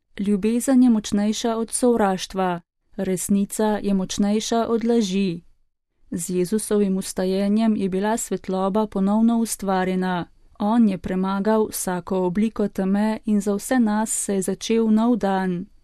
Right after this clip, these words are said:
Da pa to ne bi ostala le beseda, ampak bi postala naša resničnost, je Bog z zakramentom krsta in izpovedjo vere zgradil most.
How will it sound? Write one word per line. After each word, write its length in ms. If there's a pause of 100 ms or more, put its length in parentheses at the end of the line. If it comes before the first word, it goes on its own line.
(280)
Da 160
pa 140
to 300
ne 160
bi 140
ostala 580
le 140
beseda, 760
ampak 400
bi 120
postala 720
naša 400
resničnost, 920 (160)
je 140
Bog 340
z 40
zakramentom 800
krsta 560
in 180
izpovedjo 720
vere 520
zgradil 540
most. 640